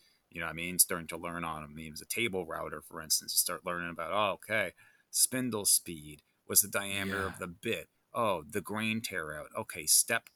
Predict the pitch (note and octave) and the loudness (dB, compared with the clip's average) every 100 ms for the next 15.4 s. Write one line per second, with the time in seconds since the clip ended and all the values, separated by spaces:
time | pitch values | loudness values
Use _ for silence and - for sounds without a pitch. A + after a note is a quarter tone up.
0 | _ - - A#2 - G#2 F#2 F2+ - F2 | _ -2 0 -2 -2 -6 -6 -8 -6 -6
1 | D#2+ F2 E2 - G#2+ - F#2 E2+ D#2 D2 | -6 -8 4 4 4 0 -2 -2 -2 -8
2 | _ _ - F#2+ B2+ B2+ G#2+ F#2+ F2+ - | _ _ -4 0 2 4 4 2 4 4
3 | - C#3 - G2 F2+ E2 E2+ B2+ C3+ F#2+ | 4 0 2 2 2 -2 -6 0 2 0
4 | F2+ B2 D3 - F#2 - C#2 - B2 D3 | -2 4 6 6 4 -6 4 6 6 4
5 | D3 C#3+ C3 B2+ C3 D3 D#3 F#2+ - - | 2 4 2 2 -2 -2 -2 -4 -10 -10
6 | - C3+ C3+ D3+ C#3+ C#3 C3 A#2+ C3 B2+ | 2 8 8 8 4 0 2 4 4 4
7 | A#2 - B2 B2 G#2+ - B2+ C3+ A#2 G#2+ | 4 2 -2 0 -2 -4 -4 -4 -4 -6
8 | - _ _ _ - A2+ G#2+ F#2+ - - | -8 _ _ _ -4 -2 -4 -6 0 4
9 | - F#2+ - G#2+ G#2+ G2 G2+ F#2 - - | 4 4 2 2 0 -2 -2 -2 -6 -16
10 | _ _ _ _ _ _ _ - A2 A2 | _ _ _ _ _ _ _ -6 -2 0
11 | G#2+ G2 A#2+ A2+ G2+ F#2 F#2 F#2 A2+ C3+ | 2 4 4 4 2 0 -2 -2 -2 -2
12 | D3 - - - G2+ G2 F#2+ G#2 - G2+ | 2 2 0 0 0 2 2 0 -2 -8
13 | - F#2+ F#2+ F2+ - F2+ F#2+ - - A#2+ | -8 -6 -6 -8 -8 -8 -8 -8 -4 -2
14 | C3+ C3+ - F#2+ F2 - E2+ F2 F2+ - | 0 0 0 2 4 4 0 -6 -6 -6
15 | F#2 - F2 | -10 -6 -6